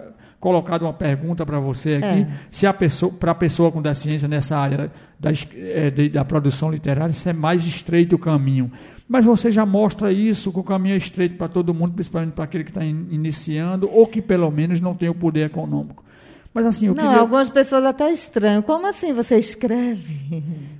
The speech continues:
Speaker 1: Porque,
Speaker 2: Você
Speaker 1: é
Speaker 2: escreve livro, como assim? Ainda a gente tem, é, como eu falei, né, sabe, assim,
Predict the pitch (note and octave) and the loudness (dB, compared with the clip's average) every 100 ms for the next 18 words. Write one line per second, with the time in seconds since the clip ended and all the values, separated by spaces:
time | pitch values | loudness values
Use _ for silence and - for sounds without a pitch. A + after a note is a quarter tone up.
0 | - - G#3 - G#3 G3+ - C4+ E4+ E4+ | -8 0 2 4 4 4 0 0 2 0
1 | - C#4 C#4 C4+ A3+ B3+ A#3+ A#3 C4 C4 | 0 -2 -2 -4 -6 -6 -6 -6 -6 -6
2 | C4 - - F#3 - - _ _ _ - | -8 -10 -14 -14 -14 -20 _ _ _ -8
3 | G3+ B3 C4 A#3 C#4+ C4+ - C4 B3+ C4 | -4 -2 -2 -2 -4 -6 -6 -4 -2 -4
4 | B3 D4 C#4+ D4+ D4+ C#4 B3 A3 A#3+ B3 | -4 -6 -6 -8 -6 -4 -4 -4 -6 -6
5 | A3+ G3 G#3+ G#3 | -8 -8 -10 -10